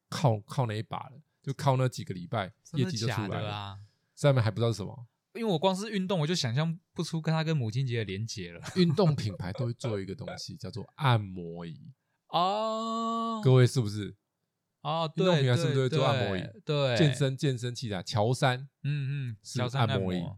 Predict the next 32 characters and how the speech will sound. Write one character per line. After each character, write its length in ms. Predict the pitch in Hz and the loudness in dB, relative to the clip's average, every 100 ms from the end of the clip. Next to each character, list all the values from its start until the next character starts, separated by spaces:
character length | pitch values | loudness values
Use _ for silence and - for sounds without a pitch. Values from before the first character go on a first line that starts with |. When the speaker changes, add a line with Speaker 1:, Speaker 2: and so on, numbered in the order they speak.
| - | -6
Speaker 2:
对， 340 | 117 110 95 92 | -2 -2 -2 -4
有。 280 | 95 98 113 | -4 -2 4
Speaker 1:
对 140 | 117 | 6
啊， 120 | 104 | 6
你 80 | 113 | 4
要 60 | 139 | 4
想 180 | 123 | 4
嘛， 180 | 101 85 - | 2 -4 0
很 200 | 107 110 | 0 4
多 160 | 147 | 4
那 60 | 147 | 6
种 160 | 113 98 | 2 2
做 180 | 123 | 4
这 40 | 113 | 4
种 200 | 110 95 | 2 2
健 220 | 139 113 | 2 2
身 260 | 95 104 101 | 0 -2 0
的， 320 | 95 90 80 - - | -2 -2 -6 -14 -4
家， 220 | 120 113 | -2 -2
家 180 | - 113 | -2 -2
里 120 | 95 | -2
弄 220 | 98 98 | -4 -4
那 40 | 101 | -4
种 260 | 98 90 143 - | -6 -6 -14 -12
器 180 | - 113 | -8 -6
材 200 | 95 85 | -4 -4
是 100 | 92 | -4
不 80 | |
是 40 | 95 | -4
都 140 | 101 | -2
会 140 | 95 92 | -2 -2
做 260 | 95 82 | -4 -6